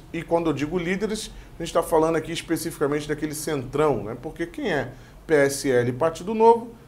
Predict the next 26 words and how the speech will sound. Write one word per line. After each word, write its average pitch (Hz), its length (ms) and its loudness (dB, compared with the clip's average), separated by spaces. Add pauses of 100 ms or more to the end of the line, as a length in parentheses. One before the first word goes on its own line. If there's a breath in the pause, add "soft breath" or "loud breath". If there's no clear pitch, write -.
(240 loud breath)
tá 185 100 4
fechado 185 400 4
questão 190 340 0
com 214 140 -4
o - 20 -2
governo. 175 380 2 (420 soft breath)
Quem 185 180 0
é, 131 300 2 (240)
é, 131 640 8 (160)
P 147 140 0
C 156 180 -2
do 147 140 0
B, 147 580 6 (100)
P 139 140 2
T, 147 540 4
pessoal, 143 600 6
esses - 220 -4
aí 170 160 2
não 196 120 0
vão 185 200 0
votar 156 300 2
a - 20 2
favor 135 340 -2
de 165 120 -8
jeito 160 240 -4
nenhum. 185 180 -4